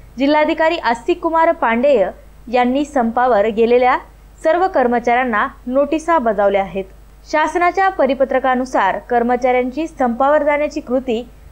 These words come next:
बेकायदेशीर आहे. आपल्या विरुद्ध शिस्तभंगाची कारवाई करण्यात येईल, असे नोटीसमध्ये नमूद करण्यात आले आहे. मात्र, या नोटीसला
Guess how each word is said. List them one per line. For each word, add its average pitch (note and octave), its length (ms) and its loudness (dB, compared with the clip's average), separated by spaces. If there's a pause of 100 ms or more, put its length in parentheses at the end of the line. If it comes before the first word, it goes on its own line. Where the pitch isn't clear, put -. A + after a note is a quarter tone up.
(120)
बेकायदेशीर D4+ 720 0
आहे. G3+ 460 -4 (160)
आपल्या A#3+ 300 0
विरुद्ध A3+ 440 0 (400)
शिस्तभंगाची E4+ 720 -2
कारवाई A#3 420 0
करण्यात B3 400 -2
येईल, E4 180 -2 (400)
असे C4+ 540 0
नोटीसमध्ये C4+ 760 0 (140)
नमूद C4+ 320 -2
करण्यात E4 380 0
आले B3+ 160 2
आहे. F#3 280 -2 (360)
मात्र, A#3 460 0 (440)
या B3+ 160 0
नोटीसला B3 580 0